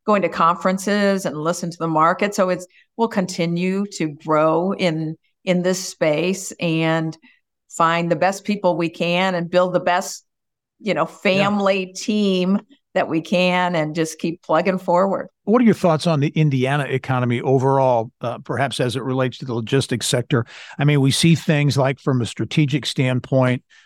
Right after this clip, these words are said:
Speaker 2: the leap district, the leap Innovation District in, in Boone County, Lebanon,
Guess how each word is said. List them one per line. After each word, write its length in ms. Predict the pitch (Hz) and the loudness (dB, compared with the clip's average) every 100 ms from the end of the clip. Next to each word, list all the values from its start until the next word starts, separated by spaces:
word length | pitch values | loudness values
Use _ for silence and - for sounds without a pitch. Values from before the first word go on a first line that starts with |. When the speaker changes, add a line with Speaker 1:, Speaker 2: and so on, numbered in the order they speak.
| _ - | _ -4
Speaker 2:
the 80 | 139 | 0
leap 300 | 139 160 - | 2 0 0
district, 440 | 135 - 135 113 | -6 -4 -4 -4
the 300 | 127 139 143 | -4 -4 -2
leap 260 | 143 143 143 | 0 2 2
Innovation 480 | 135 135 151 139 143 | 2 2 2 0 -2
District 380 | 135 - 120 | -2 -4 -4
in, 320 | 143 123 120 - | -2 0 0 0
in 180 | 131 117 | 0 4
Boone 240 | 131 147 | 4 4
County, 340 | - 123 120 117 | 2 0 0 0
Lebanon, 480 | 127 135 127 110 | 2 2 0 -2